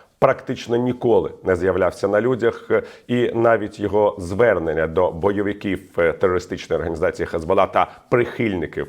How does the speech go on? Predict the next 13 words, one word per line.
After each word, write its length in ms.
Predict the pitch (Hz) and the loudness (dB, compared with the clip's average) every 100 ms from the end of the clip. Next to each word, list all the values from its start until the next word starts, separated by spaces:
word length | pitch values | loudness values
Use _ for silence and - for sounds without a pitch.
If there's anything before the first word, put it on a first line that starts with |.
| - 82 | -6 -4
е, 100 | - - - - | -4 -6 -20 -10
цього 300 | - 101 85 | 0 2 2
угрупування 680 | 101 95 95 95 95 87 87 | 0 -2 -2 2 2 2 0
у 260 | - 90 - | -2 -2 -2
Лівані, 380 | 98 120 131 - - - - | 0 0 -2 -6 -14 -20 -4
як 240 | 104 98 | -2 0
правило, 380 | - 127 120 117 | 2 4 6 2
транслювалося 800 | - 98 - 98 101 101 98 98 - _ _ _ _ _ - | 0 -6 -2 2 2 0 -2 -6 -8 _ _ _ _ _ 0
по 340 | 104 98 - | 2 4 0
відеозв'язку. 800 | 87 92 80 73 67 67 - - _ _ _ _ _ _ _ _ - - - - | -4 -4 -2 -4 -6 -12 -14 -20 _ _ _ _ _ _ _ _ -20 -20 -20 -2
Але 340 | 113 117 117 | 2 4 4
в 260 | 101 92 110 - | 2 -2 -4 -2
Ізраїлі 640 | 113 113 139 139 104 | -2 0 2 0 -2